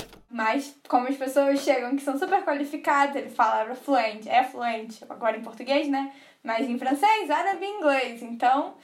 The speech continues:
E aí falei com ele em inglês, conversei, Mohamed é do Marrocos e tal, soube que ele tava morando na igreja, que ele tinha encontrado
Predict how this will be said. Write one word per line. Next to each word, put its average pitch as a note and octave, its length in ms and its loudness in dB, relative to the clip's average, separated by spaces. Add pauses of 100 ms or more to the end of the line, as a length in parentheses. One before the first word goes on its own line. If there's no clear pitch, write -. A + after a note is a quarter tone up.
(140)
E C4+ 160 4
aí C#4 360 6
falei D#4+ 280 4
com D#4 80 -2
ele C#4+ 140 2
em D#4 80 -2
inglês, E4+ 360 0
conversei, E4+ 920 0
Mohamed C#4+ 420 0 (140)
é C#4 200 0
do C4+ 100 -2
Marrocos D#4+ 760 2
e C#4+ 80 -6
tal, D4+ 460 0
soube C#4 240 -2
que D4 80 -2
ele C#4 100 -2
tava C#4 200 2
morando B3+ 360 0
na C4 140 -2
igreja, D4+ 580 0
que C#4+ 120 -10
ele B3 100 -8
tinha B3+ 180 -6
encontrado A#3+ 600 -2